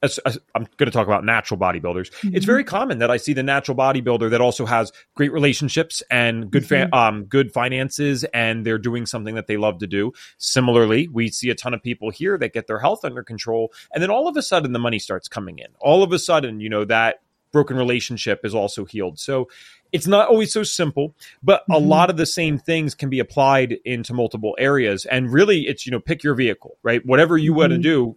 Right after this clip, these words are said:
Speaker 1: do it. Most likely it's health, because that's probably what you got forced into if you're listening to a <laughs> podcast like this.
Speaker 2: <laughs>
Speaker 1: And then it just works almost effortlessly sometimes into other areas of your life to shift it there. It's, it's pretty powerful. Before we talk about the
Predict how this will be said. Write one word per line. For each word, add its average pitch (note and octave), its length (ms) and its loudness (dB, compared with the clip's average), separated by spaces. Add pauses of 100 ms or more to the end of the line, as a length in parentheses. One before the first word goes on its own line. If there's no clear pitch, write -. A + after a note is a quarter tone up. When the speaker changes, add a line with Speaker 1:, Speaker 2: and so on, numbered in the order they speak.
Speaker 1:
do D3+ 180 4
it. A#2 120 2 (160)
Most B2 200 0
likely A#2 220 0
it's G#2+ 140 -6
health, G#2 260 -4
because F#2+ 540 -4
that's F#2 180 -6
probably G2+ 260 -4
what - 120 -8
you G2 40 -14
got G2 160 -2
forced A2+ 300 -2
into G2+ 240 -2
if A2 140 -4
you're G2+ 60 0
listening G2 240 -2
to F#2+ 40 2
a F#2 40 -4
<laughs> G2 200 0
podcast - 380 -4
like G2 160 -4
this. - 220 0
Speaker 2:
<laughs> A#3 340 4
Speaker 1:
And F3+ 120 2
then G3+ 120 0
it F#3+ 80 -4
just - 180 -8
works E3 400 -2
almost F3 400 -2
effortlessly D3+ 560 -6
sometimes A2+ 540 -8
into A2+ 160 -4
other A#2 240 -2
areas A2+ 340 0
of G2+ 60 -8
your G2+ 120 -2
life B2+ 280 -2
to - 80 -12
shift - 280 -10
it - 120 -20
there. G2+ 140 0
It's, G#2+ 120 -4
it's - 120 -12
pretty B3 200 -2
powerful. G3 520 -2 (380)
Before B3 520 0
we F3 320 -4
talk D#3+ 320 -2
about D#3 440 2
the C#3+ 440 -2